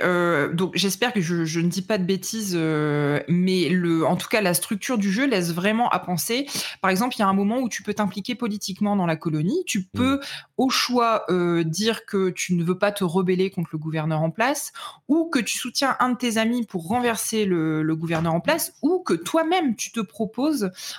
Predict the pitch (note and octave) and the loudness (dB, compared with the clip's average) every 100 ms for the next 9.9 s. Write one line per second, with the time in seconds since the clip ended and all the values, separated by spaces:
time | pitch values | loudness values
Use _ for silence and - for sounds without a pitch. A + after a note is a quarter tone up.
0 | - G#3+ G3+ C#4 B3+ G#3+ A#3 B3 A3+ G#3+ | -4 -2 0 -2 -2 -2 -2 -4 0 2
1 | G3+ F3 D3 E3 E3 A#3 A3 B3+ B3+ F#3 | 2 2 0 0 2 2 2 0 0 0
2 | E3+ E3+ - - - E3+ E3 F#3 F#3 - | 0 -4 -14 -10 -2 0 2 0 -2 -2
3 | C4 B3 B3+ B3 B3 F#3+ G3 A#3 B3 G#3 | 0 2 2 0 0 2 2 2 0 -2
4 | A#3 G#3+ A#3+ - F#3+ G3 G3 F#3+ F#3 G#3+ | 0 0 0 0 -2 -2 -2 -2 -2 -4
5 | - - - - - - F#3+ - G3+ A3+ | -4 -8 -12 -18 -6 -2 0 0 0 0
6 | A3 - F#3+ F#3+ G3+ G3 F#3 E3+ F3+ A3+ | 0 0 2 2 2 2 2 2 0 0
7 | - - A3 B3 G#3 A#3+ G#3+ F#3 G3 A#3+ | -4 -4 -2 0 0 0 0 0 0 -2
8 | - - _ G#3 F#3+ F3+ F#3+ A3+ G#3+ A3 | -6 -18 _ 0 2 2 2 2 2 0
9 | A3+ D#3 - - - - D#3+ - | -2 -4 -4 -14 -8 -2 -2 -2